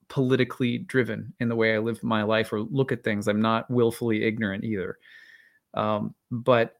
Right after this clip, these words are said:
you know, this channel is usually not the place where you're gonna hear me offer a ton of, like, commentary on, uh, social, y-, you know,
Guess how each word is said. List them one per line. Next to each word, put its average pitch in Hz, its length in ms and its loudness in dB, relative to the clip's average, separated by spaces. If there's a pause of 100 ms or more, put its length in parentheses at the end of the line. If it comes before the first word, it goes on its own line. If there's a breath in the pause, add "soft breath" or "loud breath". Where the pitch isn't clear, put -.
you 131 80 0
know, 117 140 2
this 120 160 -2
channel 135 240 6
is 117 80 2
usually 120 260 4
not 113 320 2
the 113 60 -2
place 113 420 0
where 117 80 2
you're 107 80 2
gonna 110 160 0
hear 113 260 2
me 110 160 4
offer 104 460 0
a 98 60 -2
ton 120 260 -2
of, 107 140 -2
like, 104 200 0 (840 loud breath)
commentary 120 840 4
on, 107 360 0 (500)
uh, 107 220 -2
social, 113 840 4 (120)
y-, - 100 -10
you 156 300 -4
know, 104 260 -2